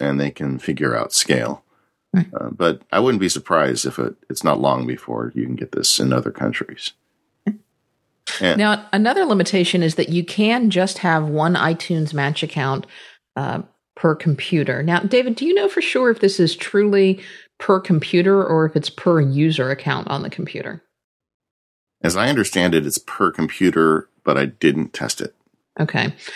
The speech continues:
Speaker 2: Well, the i-, the idea is, and the, and the reason for this limitation is they don't want you to constantly flip-flop back and forth between your iTunes Match account,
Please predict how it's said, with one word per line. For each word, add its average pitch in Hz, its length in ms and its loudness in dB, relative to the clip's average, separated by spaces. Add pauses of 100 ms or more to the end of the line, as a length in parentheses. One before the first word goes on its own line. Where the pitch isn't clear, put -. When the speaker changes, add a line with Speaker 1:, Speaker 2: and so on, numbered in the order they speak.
(220)
Speaker 2:
Well, 185 140 0
the 208 180 2
i-, 202 200 0
the 196 160 0
idea 254 360 2
is, 165 300 0
and 170 200 0
the, 147 60 2
and 160 140 2
the 151 80 0
reason 208 340 0
for 175 140 -2
this 147 180 0
limitation 135 720 0 (380)
is 170 140 4
they 170 140 4
don't 202 280 2
want 202 260 2
you 170 60 6
to 151 80 2
constantly 170 580 2
flip-flop 147 840 0
back 143 240 0
and 143 140 -2
forth 143 340 -2
between 135 320 -4
your 131 160 -2
iTunes 131 460 -2
Match 202 320 0
account, 143 420 0